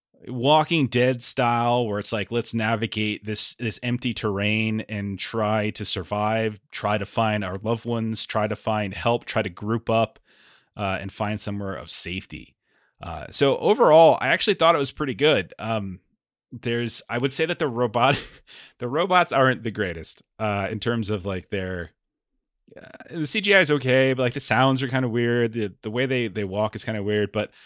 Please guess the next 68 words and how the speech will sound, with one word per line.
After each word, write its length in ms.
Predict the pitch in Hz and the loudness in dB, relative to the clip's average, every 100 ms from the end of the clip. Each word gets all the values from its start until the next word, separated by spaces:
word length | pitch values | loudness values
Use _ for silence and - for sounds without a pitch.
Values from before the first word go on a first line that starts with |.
| - _ | -20 _
like, 140 | 117 | -2
ultimately, 360 | 123 175 165 156 | 2 0 2 2
I 120 | 131 | 4
actually, 580 | 123 - 117 107 95 85 _ - | 2 0 0 0 0 -6 _ -12
I'm, 140 | 113 | -10
I 140 | 110 120 | -4 -2
don't, 160 | 107 - | -2 -4
I 40 | |
don't 140 | 101 | -6
care. 180 | - 80 | -6 -8
That's, 160 | 87 - | -6 -4
like, 140 | 104 | -2
not 180 | 113 92 | -4 -6
that 140 | 98 | -6
big 160 | 85 92 | -6 -6
a 40 | |
deal 220 | 87 92 82 | -8 -8 -10
to 100 | 78 | -14
me. 220 | 73 _ | -20 _
It, 300 | - 104 110 | -8 -6 2
it, 140 | 139 156 | 4 6
it 20 | |
doesn't 180 | 156 190 | 4 2
look 120 | 170 | 0
terrible 360 | - 120 113 90 | 2 2 2 -2
or 80 | 71 | -8
anything. 300 | 80 82 92 | -12 -10 -8
It's 140 | - | -8
just, 180 | 123 - | -6 -4
like, 300 | 101 - - _ _ _ - | -4 -6 -14 _ _ _ 2
I 80 | 147 | 4
don't 100 | 85 | 4
know. 80 | - | -2
It's 100 | - | 0
kinda 180 | 202 165 | 4 6
weird. 380 | 113 120 104 95 | 6 6 4 0
Like, 160 | 92 | -2
you're 80 | 104 | -2
like, 160 | 101 107 | -2 2
"Oh 160 | 127 | 2
man, 240 | 104 120 101 | 4 0 0
this 160 | 98 | -4
is 80 | 98 | -6
super 460 | - 113 107 92 85 | -6 -4 -4 -4 -6
serious 440 | - 117 110 98 | -4 -2 -2 -4
and 60 | - | -6
super 180 | 98 | -8
intelligent." 380 | 90 85 113 92 | -6 -2 -2 -2
And 100 | 90 | -2
all 60 | 113 | -2
of 80 | 98 | 0
a 40 | |
sudden, 220 | - 107 | -2 -4
you 60 | 95 | -4
see, 140 | - | -6
like, 160 | 104 87 | -4 -4
these 180 | 101 85 | -6 -4
weird, 280 | 101 92 - - | -2 -2 -6 -12
<laughs> 220 | - - - | -12 -6 0
these 240 | 123 - | 0 0
weird 260 | 113 - 123 | -4 -2 -4
robotic 540 | 110 - 113 - - | 2 2 2 -6 -8
dogs 340 | - 107 113 | -6 -4 -4
start 240 | - 104 98 | -4 -6 -6
coming 240 | 107 110 | -8 -6
out 60 | 104 | -4
of 60 | |
nowhere, 360 | 101 101 101 95 | -2 -2 -4 -8